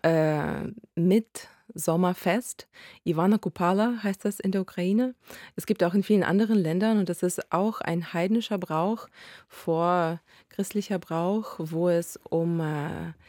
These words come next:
die, äh, Sonnenwende geht. Also der längste Tag wird gefeiert und die kürzeste Nacht.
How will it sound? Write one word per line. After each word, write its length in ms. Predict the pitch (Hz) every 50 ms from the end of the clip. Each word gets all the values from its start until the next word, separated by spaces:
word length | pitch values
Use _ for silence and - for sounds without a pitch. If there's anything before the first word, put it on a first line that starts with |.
| - - - - - - - _ _ -
die, 420 | - 160 170 160 160 160 156 151 156
äh, 400 | 165 - - 156 160 160 170 165
Sonnenwende 720 | 151 156 180 190 220 226 220 180 151 147 143 143 139 143 147
geht. 260 | - - 151 156 -
Also 300 | 156 160 156 151 - - -
der 200 | 139 151 160 170
längste 460 | - - 170 175 196 214 208 - 233
Tag 280 | - - 208 202 196 -
wird 140 | 196 - -
gefeiert 460 | - - - 180 170 175 190 190 190
und 60 | 165
die 80 | 160 165
kürzeste 460 | - 180 170 - - - - - 156
Nacht. 380 | 147 143 175 208 - - -